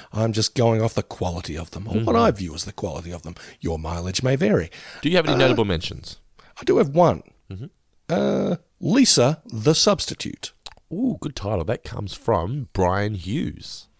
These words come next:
Speaker 1: Hughesy!
Speaker 2: Yeah, great throwback there. Well done, Brian.
Speaker 1: Nice one, Hughesy. Sorry, that was my Hu-, Hughesy
Speaker 2: Yeah,
Speaker 1: impersonation.
Speaker 2: let's not do, let's not do that.
Speaker 1: <laughs> Let's not do that ever again. Okay, one point. And guess what?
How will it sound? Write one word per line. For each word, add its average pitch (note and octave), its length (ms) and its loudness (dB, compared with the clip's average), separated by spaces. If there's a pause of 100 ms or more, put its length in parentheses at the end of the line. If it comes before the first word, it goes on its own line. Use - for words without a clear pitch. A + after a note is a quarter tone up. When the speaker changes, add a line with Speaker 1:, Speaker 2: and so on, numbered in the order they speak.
(200)
Speaker 1:
Hughesy! C4 760 2
Speaker 2:
Yeah, - 240 -6 (100)
great - 220 -2
throwback - 340 -2
there. - 220 -10
Well A2 120 -2
done, G2+ 140 0
Brian. F#2 380 -4 (420)
Speaker 1:
Nice G#3+ 220 4
one, D#3 160 2
Hughesy. F3 600 -2 (120)
Sorry, F#2+ 240 -4
that G2+ 100 -4
was - 140 -10
my G#2+ 80 -8
Hu-, - 440 -12
Hughesy D#2 160 -6
Speaker 2:
Yeah, D#2+ 60 -10
Speaker 1:
impersonation. D#2 320 -10
Speaker 2:
let's - 140 -6
not E2+ 100 -4
do, D#2+ 240 -6
let's F#2 140 -6
not F2 100 -6
do D#2+ 120 -8
that. D2+ 200 -8 (240)
Speaker 1:
<laughs> - 240 -10
Let's - 180 -6
not E3 140 2
do G2 140 -2
that F#2+ 240 -8
ever A#2 240 2
again. - 280 -6 (420)
Okay, - 680 2 (240)
one A3 240 6
point. - 540 2 (320)
And A2 100 -6
guess A2 240 2
what? F3 280 -4